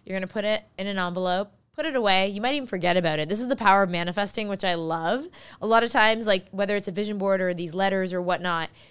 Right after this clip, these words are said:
you're gonna write it out. And I kid you not, I would be shocked to know next year on the thirty-first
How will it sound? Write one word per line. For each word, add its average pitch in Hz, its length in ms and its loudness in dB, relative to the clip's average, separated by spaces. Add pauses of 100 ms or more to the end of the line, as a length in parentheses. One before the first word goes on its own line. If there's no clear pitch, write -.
you're 208 160 -6
gonna 269 200 -2
write 208 240 0
it 202 120 0
out. 175 340 -2 (180)
And 196 120 -4
I 202 80 0
kid 247 320 -6
you 285 100 -6
not, 185 340 -4 (200)
I 196 100 4
would 202 200 -2
be 208 380 -4 (920)
shocked 247 680 2
to 262 120 -4
know 175 640 -2 (320)
next 214 520 -2
year 226 140 0
on 208 140 -2
the 196 80 -6
thirty-first 180 960 -4